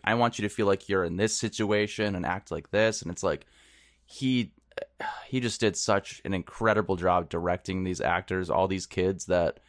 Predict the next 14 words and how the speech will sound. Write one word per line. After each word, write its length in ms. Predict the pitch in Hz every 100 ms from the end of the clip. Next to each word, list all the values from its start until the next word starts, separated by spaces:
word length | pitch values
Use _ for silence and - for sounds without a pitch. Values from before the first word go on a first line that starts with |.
| _ _ _ _ _
genuinely 420 | 104 107 110 101
carry 280 | 92 95 90
this 160 | 87 -
movie. 320 | 110 80 60 80
Drew 160 | - 95
Barrymore's 680 | 92 92 98 98 98 92 - -
amazing, 760 | 98 95 87 95 104 101 104 104
especially 480 | - - 101 95 101
the 100 | 92
scene 400 | - - 95 92
with 380 | 90 90 90 - _ _ _ _ -
E 160 | 101
T, 440 | 95 107 98 98 98 - -
um, 400 | 98 90 90